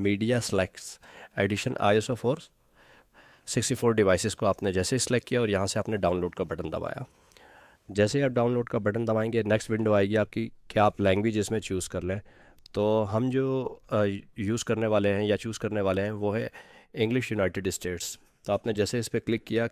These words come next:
कन्फर्म कर दिया। कन्फर्म करने के बाद जो है आपके पास एक नई विंडो खुलेगी जिसमें आपसे ये बिट पूछेगा,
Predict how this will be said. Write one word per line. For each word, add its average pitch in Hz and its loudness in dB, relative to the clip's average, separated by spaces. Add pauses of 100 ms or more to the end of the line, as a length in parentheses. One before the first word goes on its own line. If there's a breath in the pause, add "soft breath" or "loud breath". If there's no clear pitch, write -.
(100)
कन्फर्म 95 0
कर 82 -4
दिया। 87 -2 (520 loud breath)
कन्फर्म 170 0
करने 135 0
के 120 0
बाद 101 4
जो 98 2
है 98 6 (260)
आपके 107 0
पास 110 0
एक 101 -2
नई 98 4
विंडो 113 2
खुलेगी 101 0
जिसमें 104 -2
आपसे 104 -2
ये 104 2
बिट 98 0
पूछेगा, 107 -2